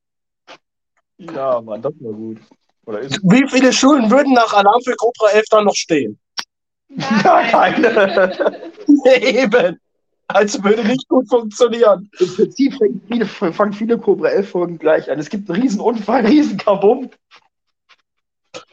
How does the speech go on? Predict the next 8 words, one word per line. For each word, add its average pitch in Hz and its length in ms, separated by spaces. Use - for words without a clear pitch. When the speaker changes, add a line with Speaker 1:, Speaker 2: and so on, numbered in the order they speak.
Speaker 2:
Es 139 200
war 175 140
immer 202 240
das 180 240
Riesenkabum. 123 840
Speaker 1:
Ich 165 160
liebe 165 340
aber, 110 260